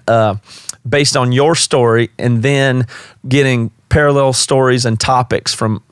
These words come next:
other people and marriages and comparing and contrasting. So it's like, the concept is it's not a cheesy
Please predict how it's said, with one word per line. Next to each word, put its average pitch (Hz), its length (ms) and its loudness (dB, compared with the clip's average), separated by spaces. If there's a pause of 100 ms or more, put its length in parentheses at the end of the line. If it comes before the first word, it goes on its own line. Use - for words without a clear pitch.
(460)
other 117 460 2 (380)
people 117 460 0
and 113 140 0
marriages 113 720 0
and 104 400 -2 (440)
comparing 127 460 0
and 113 100 -2
contrasting. 113 720 -2
So 117 360 2 (300)
it's 127 220 0
like, 120 400 0 (220)
the 120 120 -8
concept 170 400 0
is 127 160 0
it's 120 180 0
not 143 640 -2 (220)
a 117 200 2
cheesy 135 640 0